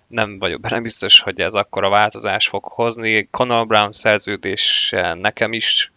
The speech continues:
nagyon tetszik, annak ellenére, hogy én nagyon szerettem volna, hogyha visszatér, de abszolút meg lehet érteni, hogy ő szeretne egy szezont, ö, az N H L-be is eltölteni, legalább egyet, ugye Connor McDavid mellett ismét, szerintem,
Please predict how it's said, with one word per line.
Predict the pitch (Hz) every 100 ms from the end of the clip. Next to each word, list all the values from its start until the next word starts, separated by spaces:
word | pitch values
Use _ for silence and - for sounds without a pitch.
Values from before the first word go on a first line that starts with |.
| _ _ _ _ _ _ _ _ 117
nagyon | 110 110 107
tetszik, | 120 113 - 110
annak | 104 104 -
ellenére, | 104 104 101
hogy | 101
én | 101
nagyon | 104 107
szerettem | - 110 - 107 113
volna, | 110 113
hogyha | 113 117 - - - - - _ _ _
visszatér, | 123 127 - 131 - 139 135 139 - - - _
de | - - 98 98 98 95 -
abszolút | - - 82 -
meg | -
lehet | 80 - 90
érteni, | 95 - 98 95
hogy | 92 90
ő | 95 98 -
szeretne | - 104 95 - 98
egy | 98
szezont, | - 101 101 98 98 -
ö, | 98
az | 98 101
N | 107 101
H | 98 101
L-be | 98
is | 104 -
eltölteni, | - - 107 104 101 104
legalább | 123 120 98 95
egyet, | 104 98 104 104 -
ugye | 104
Connor | 104 - 104 101
McDavid | 101 98 101 104 101
mellett | 101 95 98 -
ismét, | 117 - 117 113
szerintem, | - - 107 101 - 98 98